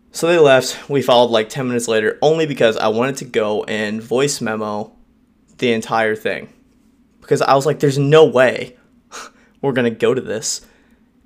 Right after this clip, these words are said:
and I'm not going to get anything interesting." So, and, and the whole reason I bring up,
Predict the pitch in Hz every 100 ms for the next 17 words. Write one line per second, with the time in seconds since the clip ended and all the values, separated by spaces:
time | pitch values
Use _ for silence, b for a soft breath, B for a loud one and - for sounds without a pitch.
0 | - 113 107 107 107 - 113 120 123 120
1 | 120 117 113 110 - 107 104 104 - _
2 | _ _ _ _ _ _ _ _ _ 123
3 | 123 - 120 127 123 104 104 _ _ -
4 | 147 - - - - 110 147 _ _ _
5 | _ _ _ _ _ _ _ b b b
6 | b b b _ _ _ _ _ _ _
7 | _ - - 139 135 131 120 - 123 123
8 | 127 123 170 139 131 123 117 110 110 117
9 | 113 110 110